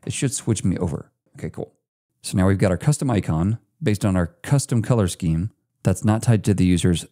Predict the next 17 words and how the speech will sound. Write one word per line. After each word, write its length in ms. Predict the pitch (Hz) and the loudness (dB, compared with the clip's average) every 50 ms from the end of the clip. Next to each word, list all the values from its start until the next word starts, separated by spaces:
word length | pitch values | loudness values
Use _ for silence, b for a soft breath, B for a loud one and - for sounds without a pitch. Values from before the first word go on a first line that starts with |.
| - | -6
default 500 | 101 107 101 95 - 92 90 87 - 120 | 0 2 2 2 2 2 0 0 -2 -4
browser 380 | - 98 87 80 80 76 80 78 | -2 0 0 0 0 0 0 -2
preference. 500 | - - - 92 82 - - - - - | 0 0 0 0 0 -2 -6 -8 -6 -4
They 100 | - 95 | -2 0
can 120 | - 90 | 2 2
actually 260 | 85 82 - - - | 0 0 0 -4 -4
change 500 | 87 - - - - 92 90 87 87 87 | -4 -6 -4 0 2 2 2 2 2 0
and 180 | - - - - | -2 -4 -2 0
be 100 | - - | 0 0
the 100 | - - | 0 0
opposite 320 | - - - - - 76 | -2 -2 -4 -2 -2 -2
of 60 | 78 73 | 0 0
that 140 | 78 76 | 0 0
if 80 | 76 78 | 0 0
they 80 | - 85 | -2 -2
want 200 | 80 78 73 - | -2 -2 -4 -6
to 200 | - 82 80 | -6 -8 -8